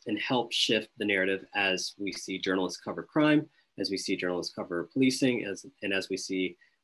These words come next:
coverage of the criminal legal system. Um, my idea is to, uh, work with journalists to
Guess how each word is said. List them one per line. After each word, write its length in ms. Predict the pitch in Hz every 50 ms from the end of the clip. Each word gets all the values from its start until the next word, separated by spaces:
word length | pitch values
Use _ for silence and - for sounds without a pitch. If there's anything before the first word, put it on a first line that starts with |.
| -
coverage 280 | - 110 95 101 92 98
of 120 | 90 85
the 80 | 92 -
criminal 300 | - - 98 90 87 87
legal 240 | - 131 - 87 85
system. 480 | - - 73 - - - - - - _ _ _ _ _ _ _ _ _ _ _ _ _ _ - - _ -
Um, 340 | 143 131 117 104 98 92 90
my 280 | 113 131 139 160 170 151
idea 360 | 135 117 110 107 110 101 92
is 260 | 90 101 107 104 - - - -
to, 320 | 123 101 95 92 90 87 - _ _ _ _ _ _ _ _ -
uh, 200 | 110 101 95 - -
work 260 | 117 131 135 143 139
with 100 | 143 -
journalists 520 | - 127 113 110 107 104 98 - - - -
to 380 | 117 107 98 98 95 95 -